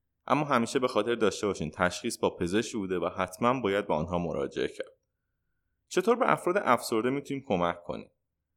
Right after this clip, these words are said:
سعی کنیم یک شنوندهٔ خوب باشیم و از پیش‌داوری و قضاوت در صحبت با آنها خودداری کنیم. اطلاعات خودمان را در این زمینه افزایش دهیم. آنها را تشویق به مراجعه به متخصص کنیم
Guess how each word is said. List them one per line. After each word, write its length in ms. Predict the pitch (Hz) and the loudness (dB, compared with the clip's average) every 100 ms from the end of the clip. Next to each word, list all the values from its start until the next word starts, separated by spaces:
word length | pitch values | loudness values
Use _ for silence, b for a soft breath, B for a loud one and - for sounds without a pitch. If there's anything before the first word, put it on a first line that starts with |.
| _ _ | _ _
سعی 280 | - - 139 | -10 0 0
کنیم 260 | - 165 165 | 0 -4 -4
یک 100 | 165 | -8
شنوندهٔ 680 | - 107 104 98 98 104 | -4 0 2 2 0 -2
خوب 300 | 120 - 95 | -4 -6 -8
باشیم 420 | - 71 - 85 90 | -4 -4 -4 -4 0
و 20 | |
از 200 | 92 - | 0 0
پیش‌داوری 560 | 104 - 90 87 87 123 | -4 -2 0 2 0 -2
و 60 | 156 | -2
قضاوت 480 | 147 117 107 104 - | 0 2 4 4 4
در 140 | - | 2
صحبت 440 | - - - 117 123 | 2 -2 0 0 2
با 100 | 117 | 2
آنها 240 | 90 98 | 2 -2
خودداری 480 | - 90 - 73 73 | 0 0 0 -6 -6
کنیم. 320 | - - - _ _ _ _ _ - | -8 -14 -14 _ _ _ _ _ -2
اطلاعات 480 | 107 - 98 104 139 | -2 2 2 2 0
خودمان 440 | - 127 127 123 | 0 2 4 4
را 80 | 120 | 2
در 160 | 92 90 | 2 2
این 120 | 107 | 2
زمینه 300 | 104 92 95 | 0 -2 -2
افزایش 560 | 87 82 - 80 85 - | -2 -4 -4 -4 -4 -6
دهیم. 160 | - - _ _ _ _ _ _ _ - | -10 -10 _ _ _ _ _ _ _ -4
آنها 180 | 98 104 | 0 2
را 80 | 117 | 0
تشویق 440 | - - - 127 | 0 -2 -2 -2
به 100 | 131 | 0
مراجعه 400 | 120 95 90 101 | 2 2 2 2
به 60 | 113 | 0
متخصص 760 | 98 87 92 82 - 87 - | 0 -2 -2 0 0 -2 -4
کنیم 260 | - 60 | -6 -8